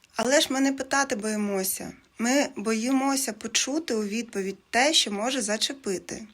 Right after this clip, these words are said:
і відчути себе якимось чи якоюсь неправою, відторгненою, відкинутою. І ось коли є потреба або бажання запитати когось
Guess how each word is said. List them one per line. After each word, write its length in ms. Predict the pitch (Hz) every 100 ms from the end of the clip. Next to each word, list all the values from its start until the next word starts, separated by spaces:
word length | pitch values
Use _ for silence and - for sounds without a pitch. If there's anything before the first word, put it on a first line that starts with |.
| -
і 280 | 208 220 202
відчути 560 | 214 - 220 214 196
себе 420 | 180 180 175 170 190 _ _ _ _ _ _ -
якимось 760 | 226 226 214 180 175 175 - - _ _ _ -
чи 160 | 220
якоюсь 600 | 196 190 180 175 - - _ _ _ -
неправою, 680 | 240 285 254 208 185 180 185
відторгненою, 960 | 226 226 202 196 190 180 175 175 175 190 _ _ -
відкинутою. 960 | 208 254 - 208 196 175 175 175 175 180 - -
І 60 |
ось 240 | 240 277 -
коли 500 | - 226 254 254 - -
є 200 | 233 233
потреба 680 | 233 - 247 240 202 190 -
або 200 | 214 214
бажання 640 | 220 220 233 240 233 196 196 - _ 202
запитати 800 | 214 214 214 214 208 202 190 208 _ _ - - - -
когось 600 | - 220 190 190 - -